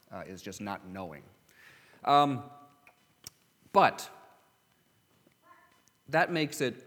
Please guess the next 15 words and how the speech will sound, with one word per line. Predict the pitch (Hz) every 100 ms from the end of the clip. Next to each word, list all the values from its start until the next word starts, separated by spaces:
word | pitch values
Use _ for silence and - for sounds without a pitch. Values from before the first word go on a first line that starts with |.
| -
more, | - 131 143 101 73 80 -
when | 117
you | 101
think | 117 110
about | 82 82
it, | 78 - _ _ _ _ _ _ _ _ - 135
that | 139
makes | 156 156
it | 120 113
more | 120 143 143 104 92 - -
like | 117 107 98 - -
the | 113
kind | 117 120 113
of | 107 98
waiting | 104 110 92 82